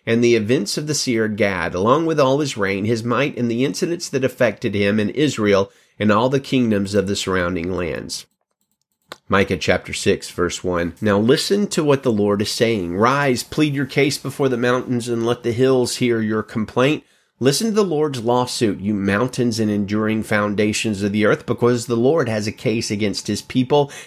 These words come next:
and he will argue it against Israel. "My people, what have I done to you, or how have I wearied you? Testify against me.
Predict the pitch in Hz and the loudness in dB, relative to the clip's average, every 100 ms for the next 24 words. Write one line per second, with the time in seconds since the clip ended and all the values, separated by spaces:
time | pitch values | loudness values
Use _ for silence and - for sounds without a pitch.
0 | - 117 110 180 208 190 - 123 123 95 | -6 -2 0 0 0 0 2 2 2 2
1 | 92 92 90 95 - 101 87 92 82 62 | 0 0 0 -2 -2 -2 -2 0 0 -2
2 | _ _ _ 101 143 202 175 180 185 175 | _ _ _ 0 0 0 -2 -4 -2 2
3 | 135 139 135 139 139 139 156 139 113 110 | 4 4 2 0 0 0 0 0 0 0
4 | 107 110 127 139 147 139 131 135 123 123 | 0 0 0 0 0 2 2 2 2 2
5 | 165 156 131 107 110 104 - 208 220 - | 0 0 -2 0 -2 -2 -4 -4 -2 -4
6 | - 147 131 127 107 110 113 - 120 104 | -4 -2 2 2 2 0 -2 -4 -4 -4
7 | 87 | -4